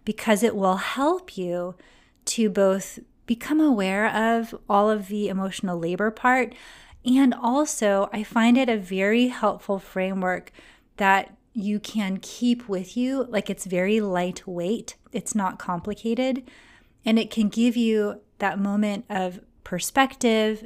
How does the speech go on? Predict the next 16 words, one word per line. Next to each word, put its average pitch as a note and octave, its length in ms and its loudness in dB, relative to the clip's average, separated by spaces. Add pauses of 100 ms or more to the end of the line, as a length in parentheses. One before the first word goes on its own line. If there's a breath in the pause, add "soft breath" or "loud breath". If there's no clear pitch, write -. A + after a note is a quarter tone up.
It A3 160 -4
can G3+ 180 -4
help A3 440 -4
you F#3+ 320 -2 (640 soft breath)
learn G#3+ 880 2 (420)
to F#3+ 120 -4
think G3 640 -4
strategically G#3+ 1120 -2 (560 loud breath)
and G#3 440 2 (320)
give A3+ 400 4
you A3 340 2
a G#3+ 80 -2
little F4 760 -2
bit D4+ 280 0
more A3+ 400 2
space - 920 -4